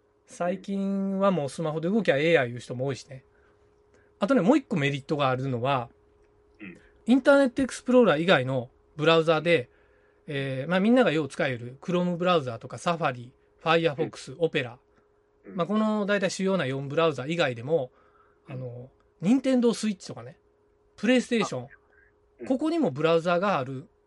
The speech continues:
Speaker 1: あるんよ。
Speaker 2: うん。
Speaker 1: インターネットブラウザって入っとって、ネットを見ることができる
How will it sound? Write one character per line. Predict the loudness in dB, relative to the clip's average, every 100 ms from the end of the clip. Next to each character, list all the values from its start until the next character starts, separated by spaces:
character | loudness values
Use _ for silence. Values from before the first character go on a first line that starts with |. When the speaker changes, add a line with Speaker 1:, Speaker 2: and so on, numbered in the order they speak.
| _ _
Speaker 1:
あ | -8
る | -6
ん |
よ。 | -8
Speaker 2:
う | -6
ん。 |
Speaker 1:
イ | -4
ン |
タ | -4
ー |
ネ | -6
ッ |
ト | -6
ブ | -4
ラ | -4
ウ |
ザ |
っ | -6
て | -10
入 | -10
っ |
と | -6 -6
っ |
て、 | -4 -4 -2
ネ | -4
ッ | -4
ト | 0
を | 0
見 | -2
る |
こ | -6 -8
と |
が | -8 -10
で | -10
き | -8 -8
る | -8 -10